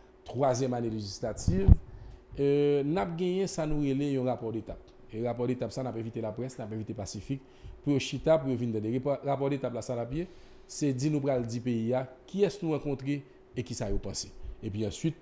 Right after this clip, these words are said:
c'est le grand jour où va venir le rapport avec nos propositions de recommandations. Ceci dit, même après vingt-neuf mars deux mille dix-huit, le processus a continué. Parce que le rapport, ça, nous allons faire une tournée nationale,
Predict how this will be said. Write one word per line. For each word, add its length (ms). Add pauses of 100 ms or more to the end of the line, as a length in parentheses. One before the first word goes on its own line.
c'est 160
le 80
grand 220
jour 300
où 80
va 140
venir 340 (320)
le 160
rapport 320
avec 180
nos 260
propositions 560
de 80
recommandations. 500 (180)
Ceci 340
dit, 240 (460)
même 260
après 260
vingt-neuf 480
mars 440 (160)
deux 160
mille 180
dix-huit, 340
le 480
processus 480
a 80
continué. 500 (260)
Parce 160
que 100
le 120
rapport, 260
ça, 400
nous 160
allons 80
faire 120
une 40
tournée 240
nationale, 440